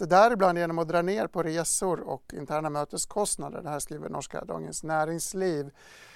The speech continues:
Eh, och apropå flyg så vill jag nämna vår baksida i dagens tidning, där vi skriver om höga priser för biljetter, bland annat om man vill åka till det här vackra berget som jag gissar ligger i Thailand.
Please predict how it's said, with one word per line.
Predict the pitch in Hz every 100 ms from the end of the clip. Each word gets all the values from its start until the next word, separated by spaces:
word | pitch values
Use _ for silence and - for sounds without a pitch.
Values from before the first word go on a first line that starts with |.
| - _ -
Eh, | 170 165
och | - 170
apropå | 180 - 175 180
flyg | 165 - 185 196 226 143 131 - -
så | - 185
vill | 165
jag | 165
nämna | 165 165
vår | 156 160 151
baksida | 170 - - 185 160
i |
dagens | 160 180 170 160
tidning, | - 165 151 151 - -
där | 175
vi | 165 170
skriver | - 185 165
om | 160 147
höga | 165 190 180 185
priser | - 175 - 170
för | 170
biljetter, | 156 196 208 - - - 165
bland | - 180 156
annat | 151 143
om |
man | 151 143
vill |
åka | 143 151
till | 139
det | 147
här | 139
vackra | 143 - 147
berget | 156 151 -
som | -
jag | -
gissar | - - -
ligger | 160 151 160
i | - - -
Thailand. | 180 185 180 160 156 147